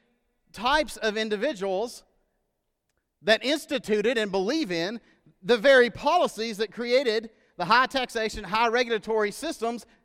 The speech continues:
from the states they were fleeing in. Is that not bizarre? That's bizarre. Um, Georgia's experiencing the same thing.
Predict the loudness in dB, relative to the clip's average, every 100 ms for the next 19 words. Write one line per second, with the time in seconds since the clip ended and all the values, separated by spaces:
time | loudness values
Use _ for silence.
0 | _ -2 0 0 0 0 2 0 0 -6
1 | -4 -2 0 0 -2 -6 -6 0 2 2
2 | 2 0 0 -2 2 2 2 0 -4 _
3 | _ _ _ _ _ _ _ _ -2 0
4 | 0 0 -2 2 2 2 2 0 -6 _
5 | _ _ _ _ _ 4 6 6 4 -4
6 | -12 _ _ -2 2 2 0 -6 -10 -2
7 | -2 0 -4 -6 -4 -4 -4 -4 -4